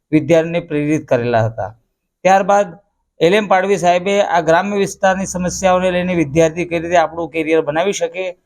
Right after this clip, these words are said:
અને પોતાએ, પોતે પોતાના સંઘર્ષના અનુભવો પણ શેર કર્યા.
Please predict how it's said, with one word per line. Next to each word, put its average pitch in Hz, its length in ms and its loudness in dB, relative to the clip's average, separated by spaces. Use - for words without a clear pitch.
અને 180 240 2
પોતાએ, 175 540 2
પોતે 170 380 -4
પોતાના 175 400 -2
સંઘર્ષના 165 720 0
અનુભવો 160 440 2
પણ 190 200 0
શેર 156 300 -4
કર્યા. 123 280 -6